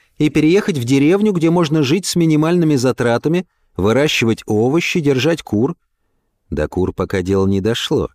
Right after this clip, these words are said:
Роберта, в свою очередь, возлагала надежды на книжную графику. Почему же до сих пор она не сделала никаких шагов в этом направлении? Времени не было, да и места тоже.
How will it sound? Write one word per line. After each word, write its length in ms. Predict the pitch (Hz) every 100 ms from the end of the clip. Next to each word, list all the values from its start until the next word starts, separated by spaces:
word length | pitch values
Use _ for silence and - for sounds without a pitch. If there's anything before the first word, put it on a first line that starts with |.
| _ _ _ _ _ _ _ _ -
Роберта, 540 | 90 123 233 269 247
в 40 |
свою 300 | - 202 190
очередь, 380 | 196 - 214 190
возлагала 480 | 185 156 151 180 190
надежды 560 | 165 151 185 165 170 - _ _
на 160 | 123 131
книжную 440 | 147 180 175 151
графику. 580 | 104 95 87 95 104 98 _ _ _ _ _ _ _ _ _
Почему 400 | - - 78 92
же 140 | 113
до 100 | 107
сих 320 | 107 - 95 -
пор 260 | 117 127
она 140 | 131 131
не 160 | 131
сделала 400 | 117 104 127 123
никаких 460 | 123 123 110 127 117
шагов 420 | 120 107 127 -
в 60 | 117
этом 200 | 117 120
направлении? 720 | 117 135 135 90 65 - - _ _ _ _ _ _ _ -
Времени 460 | 202 294 123 101
не 240 | 107 113 90
было, 280 | 87 76 - _ _ _
да 140 | 135 247
и 80 |
места 420 | 254 175 175 - 180
тоже. 400 | 175 160 156